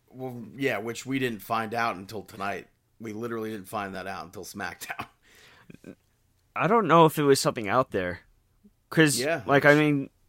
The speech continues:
Speaker 2: I know, I know my sister, uh, watches nascar and stuff, and they all, every year they have that throwback race.
Speaker 1: Yeah, I had no idea.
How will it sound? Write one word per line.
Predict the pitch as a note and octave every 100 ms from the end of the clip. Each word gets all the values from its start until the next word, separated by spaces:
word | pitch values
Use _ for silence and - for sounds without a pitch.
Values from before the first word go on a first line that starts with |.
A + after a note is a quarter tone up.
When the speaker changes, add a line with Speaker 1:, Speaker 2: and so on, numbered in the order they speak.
| _ -
Speaker 2:
I | D3+
know, | E3+ D#3 C3+ _
I | - C#3
know | E3+
my | D#3
sister, | C3+ - D3 C3+ B2 A2 - -
uh, | A2 A2 G#2+ F#2 _ - -
watches | G2+ A2 - A2 - -
nascar | G#2 A2 G#2 - G#2+ G2+
and | G2+
stuff, | - G#2 G#2
and | G#2+ A2+
they | A#2+
all, | C3 C#3+
every | C3 C#3 D3
year | B2+ C#3
they | A2+
have | G#2+ G#2+
that | G2+ G2
throwback | - A2+ B2 D#2 F2 -
race. | F#2 F2 E2+ - - _ _ _ _ -
Speaker 1:
Yeah, | B2 B2
I |
had | A#2+ A2+
no | A2+
idea. | A2 G#2 A#2 A#2